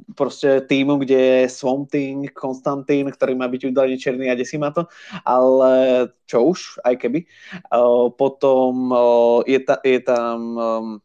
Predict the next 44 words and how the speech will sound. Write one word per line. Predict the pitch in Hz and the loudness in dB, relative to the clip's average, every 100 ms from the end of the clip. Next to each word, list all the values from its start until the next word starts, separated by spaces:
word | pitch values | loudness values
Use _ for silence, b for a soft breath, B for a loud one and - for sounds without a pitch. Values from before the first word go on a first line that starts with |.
| _ _ _ - | _ _ _ -6
ten | 123 | -4
démon, | 117 120 135 147 | -4 -4 -2 -4
už | 123 123 - | -4 -10 -12
ktorého | 135 127 123 117 | -6 -4 -4 -4
vždycky | 120 120 135 | -8 -6 -4
zabudnem, | 120 131 127 | -2 -2 -4
jak | 131 | -6
sa | 139 | -4
volá, | 135 160 175 - 131 | -2 -2 -2 -6 -2
ale | 127 127 127 127 | 0 2 2 0
je | 123 | -2
to | 127 | -4
vlastne | 123 123 - 131 | -6 -8 -10 -10
p-, | - 123 | -4 -2
o, | 123 120 | 0 0
prekliatý | 123 120 127 123 127 123 123 123 123 123 113 | -2 -2 -2 -2 -4 -4 -4 -4 -4 -4 -4
rytier | 127 131 135 123 | -4 -4 -4 -4
z, | 120 | -4
o, | 123 123 123 120 117 113 | -2 0 0 0 -2 -2
dôb | 127 123 - | -4 -4 -4
Kamelotu, | 120 123 123 135 | -6 -4 -8 -8
pokiaľ | 135 135 | -10 -10
sa | 135 143 | -12 -12
nemýlim. | 143 151 170 175 B B B B B | -10 -8 -8 -10 B B B B B
A | - 127 131 127 123 | -4 0 2 2 2
je | 127 131 | 2 2
tam | 135 | -2
pros-, | 135 - | -6 -6
o, | 131 131 | -2 0
je | 135 | 0
tam | 135 127 | 0 -2
aj | 120 | -2
Deathman, | 123 131 143 139 143 | -4 -4 -6 -8 -10
o, | - 127 - | -10 -12 -12
ktorý | 120 127 - 123 127 | -10 -10 -6 -2 -2
je | 131 | -2
tiež | 123 123 | -2 0
zaujímavou | 123 127 127 127 | 0 0 -2 -4
postavou | 131 - 143 143 139 | -6 -4 0 0 0
a | 127 127 127 127 127 127 - | 0 0 2 2 0 -2 -4
to | |
by | 143 | -4
som | 170 190 185 | -4 -4 -6
chcel | - | -2